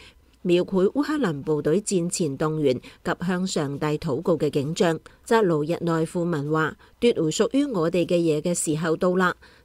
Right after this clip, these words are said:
但佢冇說明烏軍可能喺邊度，以及幾時展開反攻。此外，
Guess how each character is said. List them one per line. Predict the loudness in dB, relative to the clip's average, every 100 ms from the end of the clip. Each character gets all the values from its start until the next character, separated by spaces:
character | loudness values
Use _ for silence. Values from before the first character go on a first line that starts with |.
| -4
但 | -2
佢 | 0 -2 -2
冇 | -2 -2
說 | 2 0
明 | 2 -4 0
烏 | 0
軍 | 2 0 0
可 | -4 -4
能 | -4
喺 | -6 -4
邊 | -2 0
度， | 0 -2 -4 -16 -6
以 | -2
及 | -2 -2 -6
幾 | -2 -2 0
時 | 0 -2
展 | -2 -6
開 | -2 -2
反 | -2 -2
攻。 | 2 2 0 _ -20 -20 -8
此 | 2 2
外， | 4 0